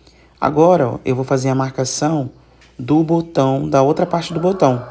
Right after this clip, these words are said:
Marquei ali o meio e ali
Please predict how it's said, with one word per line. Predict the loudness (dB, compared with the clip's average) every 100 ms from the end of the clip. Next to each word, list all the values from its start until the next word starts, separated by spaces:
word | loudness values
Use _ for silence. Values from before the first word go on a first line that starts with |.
| -18 -20 -20 -8
Marquei | -6 -6 -2 0 0
ali | 0
o | -2
meio | -2 -2 -2 -4 -6 -12 -20 -20 _
e | 0 2
ali | 2 2 0 -2